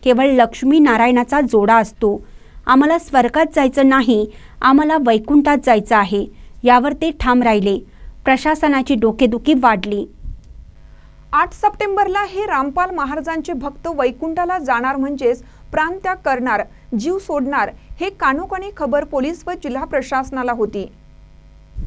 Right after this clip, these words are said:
Speaker 1: रविवारी सात सप्टेंबर सूर्य उगवला आणि मोठ्या प्रमाणात पोलीस अथणी तालुक्यातल्या अनंतपूर येथे जमा झाले. तुकाराम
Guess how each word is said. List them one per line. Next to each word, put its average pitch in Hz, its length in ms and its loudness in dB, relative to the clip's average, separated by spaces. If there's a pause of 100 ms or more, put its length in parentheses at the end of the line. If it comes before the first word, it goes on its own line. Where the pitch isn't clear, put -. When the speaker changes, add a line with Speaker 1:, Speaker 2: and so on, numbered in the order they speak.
(440)
Speaker 1:
रविवारी 330 420 4
सात 311 340 0
सप्टेंबर 311 560 4
सूर्य 277 300 2
उगवला 262 500 4
आणि 233 300 2
मोठ्या 262 360 0
प्रमाणात 262 360 2 (120)
पोलीस 247 320 4
अथणी 254 460 4
तालुक्यातल्या 240 680 4 (380)
अनंतपूर 311 560 4
येथे 320 240 2
जमा 262 280 2
झाले. 208 300 0 (400)
तुकाराम 302 440 6